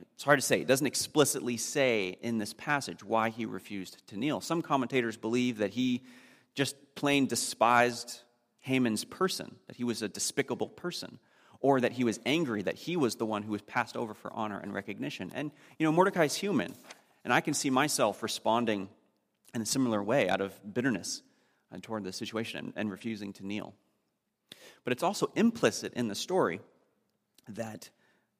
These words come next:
Mordecai refused to kneel, at least partly because he was a Jew. I mean, he, when they asked him, "Why aren't you kneeling?" he said at one point,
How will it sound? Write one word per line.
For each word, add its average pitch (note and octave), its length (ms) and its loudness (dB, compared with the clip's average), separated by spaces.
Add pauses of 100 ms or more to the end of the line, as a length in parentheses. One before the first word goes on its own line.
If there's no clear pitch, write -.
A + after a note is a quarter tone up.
(1160)
Mordecai C#3+ 460 2
refused C3 800 0 (120)
to B2 80 -6
kneel, B2 280 4
at G2+ 120 4
least A3 220 0
partly C3+ 600 0
because A#2 380 -6
he A#2+ 120 -4
was A2+ 140 -4
a G#2+ 40 -10
Jew. G#3 380 -2
I - 60 -4
mean, G2+ 160 -4
he, A2+ 160 -4 (100)
when G#2 160 -2
they G2 100 0
asked D3 280 0
him, G2+ 100 -4
"Why A#2 80 4
aren't A2+ 160 0
you G#2+ 60 -4
kneeling?" A2+ 260 -4
he G#2 120 -8
said G2+ 180 -4
at - 160 0
one C3+ 160 -2
point, F#2+ 260 -6